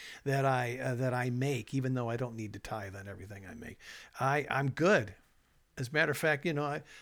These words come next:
I got about ten minutes left here. I could just chill because I've got all the boxes." There's a self-assurance, um, that it's,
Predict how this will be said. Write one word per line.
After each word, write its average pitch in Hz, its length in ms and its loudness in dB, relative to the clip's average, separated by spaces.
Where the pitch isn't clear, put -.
I 143 100 0
got 151 140 4
about 143 160 2
ten 160 220 2
minutes 151 320 2
left 156 240 2
here. 147 120 6
I 143 120 4
could 147 180 0
just 135 280 -2
chill 185 380 4
because 127 600 0
I've 135 140 0
got 143 220 4
all 156 300 4
the 131 100 -2
boxes." 139 260 0
There's 131 160 2
a 117 60 -4
self-assurance, 143 1200 0
um, 107 460 -2
that 127 280 -2
it's, 139 240 0